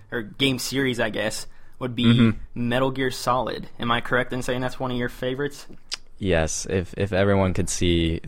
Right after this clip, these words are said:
Speaker 2: the shelf of Metal Gear games I have, uh, it would be very apparent that I am a fan of the franchise.
Speaker 1: Yeah, I would say Metal Gear is kinda what got me,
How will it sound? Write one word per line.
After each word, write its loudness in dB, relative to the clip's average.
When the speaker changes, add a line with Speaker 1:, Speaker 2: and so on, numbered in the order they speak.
Speaker 2:
the 0
shelf 0
of -4
Metal 4
Gear 2
games 0
I 2
have, -2
uh, -4
it 2
would 4
be 4
very 8
apparent -2
that 6
I 2
am -4
a -2
fan -4
of -6
the -4
franchise. -8
Speaker 1:
Yeah, 6
I 8
would 2
say 2
Metal 0
Gear -2
is -6
kinda -2
what -4
got -2
me, -6